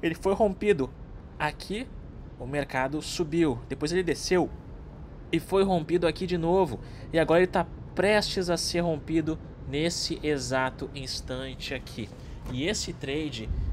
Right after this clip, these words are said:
é um dos mais simples que eu mais gosto de operar e que eu mais gosto de fazer, porque a própria leitura de candle já nos indica que o mercado tá realmente com uma força de queda.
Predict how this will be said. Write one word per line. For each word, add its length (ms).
é 100
um 220
dos 240
mais 380
simples 680
que 220
eu 140
mais 420
gosto 640
de 100
operar 400
e 20
que 120
eu 40
mais 240
gosto 280
de 60
fazer, 460
porque 460
a 100
própria 360
leitura 380
de 120
candle 580
já 100
nos 140
indica 420
que 120
o 40
mercado 300
tá 220
realmente 380
com 60
uma 120
força 720
de 140
queda. 500